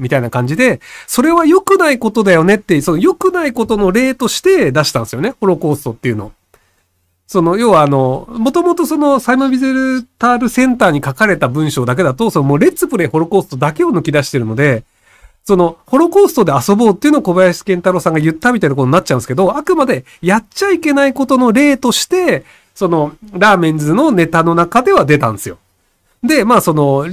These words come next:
やっちゃいけないことの例だったとしても、その、ユダヤ人の虐殺っていうのを、その、笑いの場所で言葉に出すのは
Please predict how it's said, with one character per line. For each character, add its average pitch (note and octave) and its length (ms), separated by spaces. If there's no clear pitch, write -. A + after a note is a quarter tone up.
や G3 140
っ G3+ 60
ち F4 120
ゃ F4+ 40
い E4 60
け D#4 140
な C#4+ 100
い C4+ 40
こ C#4 100
と C4 100
の B3+ 140
例 C4+ 220
だ G#3+ 100
っ - 80
た F3+ 140
と D#3+ 120
し - 100
て E3 120
も、 C#4+ 200
そ F#3+ 140
の、 D3 200
ユ D3+ 180
ダ G3 80
ヤ G#3 80
人 F#3+ 100
の D3+ 180
虐 C3 200
殺 D3+ 260
っ D3 40
て D#3 200
い D#3 100
う D3+ 100
の F3 360
を、 C#3+ 60
そ C#3 120
の、 B2+ 120
笑 D3+ 380
い - 20
の D#3 280
場 D3 200
所 D#3 160
で C#4 240
言 F3 260
葉 F3 140
に D3+ 100
出 C3 140
す D3+ 100
の G#3 100
は G#3+ 120